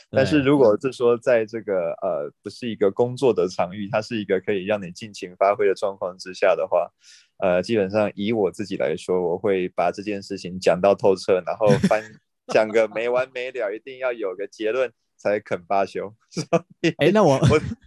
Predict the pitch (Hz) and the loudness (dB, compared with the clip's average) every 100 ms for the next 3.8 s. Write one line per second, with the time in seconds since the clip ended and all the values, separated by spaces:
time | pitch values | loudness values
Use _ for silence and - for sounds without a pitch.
0 | - - 277 - 190 - 139 - 147 - | -6 0 -2 0 -2 0 -2 -2 -4 0
1 | 156 135 147 147 151 156 - 113 110 117 | 2 4 6 6 6 6 4 -2 -2 0
2 | 123 160 196 131 143 160 143 147 151 139 | 2 2 2 0 -2 -2 -2 -2 -2 -2
3 | 135 - 120 - 98 95 95 | -2 -4 -8 -8 -12 -12 -12